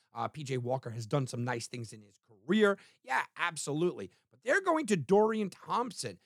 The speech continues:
the U C L A product that, uh, has just looked, let's just be honest, flat out bad in his one start this year. But let's give him the benefit of the doubt. It was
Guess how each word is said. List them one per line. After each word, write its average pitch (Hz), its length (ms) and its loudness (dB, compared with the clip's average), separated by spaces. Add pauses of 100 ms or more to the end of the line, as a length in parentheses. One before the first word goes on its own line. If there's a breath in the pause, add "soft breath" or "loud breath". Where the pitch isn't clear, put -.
(320)
the 147 80 -18
U 233 140 0
C 233 160 2
L 196 160 4
A 208 120 6
product 156 460 4
that, 143 260 4
uh, 147 120 -4
has 160 200 -2
just 339 240 -2
looked, 233 200 6 (160)
let's 202 200 -8
just 196 160 -8
be 139 100 0
honest, 208 320 4
flat 214 240 8
out 185 200 4 (100)
bad 247 400 -4 (260)
in 175 100 4
his 165 160 6
one 143 200 2
start 127 260 -2
this - 160 -8
year. 320 140 -4
But 349 260 6 (460 soft breath)
let's 302 220 6
give 262 260 -2
him 196 400 2 (320)
the 170 140 -2
benefit 160 360 2
of 139 80 -2
the 139 60 -4
doubt. 180 320 2 (480 soft breath)
It 233 120 -2
was 175 240 6